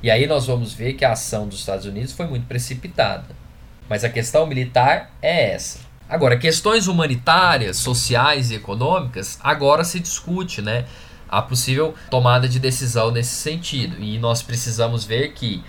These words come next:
o primeiro fórum multilateral para a discussão das questões do Afeganistão foi a reunião do G vinte, o que já é um passo muito grande. Como isso será feito, já são problemas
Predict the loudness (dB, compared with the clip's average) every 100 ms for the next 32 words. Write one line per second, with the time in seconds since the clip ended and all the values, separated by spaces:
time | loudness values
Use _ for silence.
0 | -16 -10 -6 -4 0 0 0 -2 -2 4
1 | 6 4 2 -2 -2 2 0 2 2 2
2 | 2 4 4 2 -6 -4 -4 -8 -8 -8
3 | -8 -8 -8 -8 -6 -8 -4 -4 -4 -4
4 | -4 -4 -4 -6 -4 -2 -2 -2 -4 -6
5 | -10 -2 0 -2 0 0 0 -2 -4 -4
6 | -2 -2 -2 -10 -16 -20 -20 -6 2 4
7 | 4 2 2 0 0 2 2 2 0 -2
8 | -2 -4 -8 -8 -4 -4 -2 -2 0 0
9 | 0 -4 -6